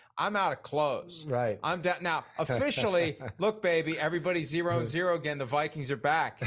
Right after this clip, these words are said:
Speaker 2: <laughs>
Speaker 1: Everybody's zero and zero. Let's go. Twenty twenty-four starts now, but this is the last clean thing I had. Well,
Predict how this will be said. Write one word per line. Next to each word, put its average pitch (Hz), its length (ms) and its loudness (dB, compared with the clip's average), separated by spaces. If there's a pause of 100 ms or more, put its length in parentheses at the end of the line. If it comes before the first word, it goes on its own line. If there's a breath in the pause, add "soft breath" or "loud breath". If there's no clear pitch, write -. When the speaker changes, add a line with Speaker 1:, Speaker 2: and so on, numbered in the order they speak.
(140)
Speaker 2:
<laughs> 139 140 -2
Speaker 1:
Everybody's 196 600 2
zero 202 320 4
and 185 100 -4
zero. 190 380 2
Let's 170 180 0
go. 196 220 2
Twenty 180 280 -2
twenty-four 175 520 -2
starts 170 340 0
now, 165 240 4
but 143 100 -6
this 175 100 -6
is - 40 -2
the 175 60 2
last 165 320 2
clean 170 260 -2
thing 165 160 0
I 143 160 0
had. 139 320 0
Well, 131 320 0